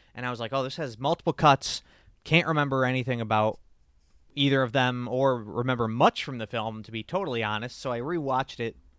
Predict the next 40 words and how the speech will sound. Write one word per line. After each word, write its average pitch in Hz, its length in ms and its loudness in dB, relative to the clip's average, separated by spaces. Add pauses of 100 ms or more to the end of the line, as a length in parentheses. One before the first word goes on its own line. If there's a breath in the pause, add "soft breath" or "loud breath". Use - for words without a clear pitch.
(180)
rewatched 180 400 4
one 170 180 0
of 151 60 -2
the 123 60 -6
cuts. 120 360 -2
I 120 100 0
don't 120 100 -2
know 113 140 -6
if 107 100 -8
it 120 40 -6
was 107 120 -10
the 110 60 -10
one 107 140 -8
I'd 104 140 -6
seen 113 160 -6
before, 104 460 -8
'cause 95 380 -10 (800 soft breath)
who 117 100 -6
knows? 101 300 -2 (260 soft breath)
But 139 140 -2
I, 131 300 2
uh, 123 240 4
rewatched, 180 1040 0
uh, 117 360 2
Dario 214 520 6
Argento's 147 920 6 (220)
Deep 185 280 2
Red. 117 720 0 (920 soft breath)
Which, 123 240 -2
uh, 110 320 4
is 110 280 -2
released 120 460 -4
through 135 200 0
Arrow 127 280 4
Video. 127 460 2
Now, 131 260 0
this 160 320 -2
movie 165 360 -2
actually 127 540 -2
is 107 360 -6